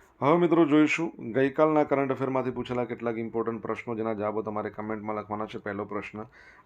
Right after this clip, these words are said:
આંતરરાષ્ટ્રીય ઇવેન્ટમાં પહેલીવાર મેડલ મેળવનાર, બરાબર છે, ગુજરાતી મહિલા બોક્સર કોણ છે? બોક્સરની વાત છે અહીંયા.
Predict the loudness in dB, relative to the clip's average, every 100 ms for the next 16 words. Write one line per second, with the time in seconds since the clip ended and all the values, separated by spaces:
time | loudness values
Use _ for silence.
0 | -4 -2 2 4 4 2 -2 -4 -2 -4
1 | -4 -2 0 0 2 2 0 -2 -4 -4
2 | -4 -4 -2 -2 -4 -6 -18 _ _ _
3 | _ _ _ _ _ -2 -2 -2 -4 -6
4 | -4 -2 -2 -2 -4 -2 0 0 -2 -4
5 | -4 -2 -2 -2 -4 -6 -10 -12 -6 -8
6 | -8 -8 -4 -2 -2 -4 -8 -10 -10 -10